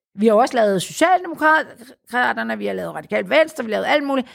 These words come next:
Hvorfor fanden kan vi ikke lave hende? Og det må de så få nogle reaktioner på, der gør, at de ikke kan. Og jeg, nu har jeg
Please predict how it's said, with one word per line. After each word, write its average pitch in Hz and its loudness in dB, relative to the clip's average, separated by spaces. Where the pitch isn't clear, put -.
Hvorfor 131 -16
fanden 311 0
kan 202 -4
vi 196 -4
ikke 208 -2
lave 170 -8
hende? 135 -10
Og - -4
det 392 2
må 453 -2
de 311 -4
så 302 -2
få 294 0
nogle 302 -4
reaktioner 214 -4
på, 220 -2
der 226 -2
gør, 233 2
at 202 -12
de 208 -10
ikke 196 -8
kan. 156 -8
Og 233 -6
jeg, 311 2
nu 269 -8
har 302 0
jeg 285 0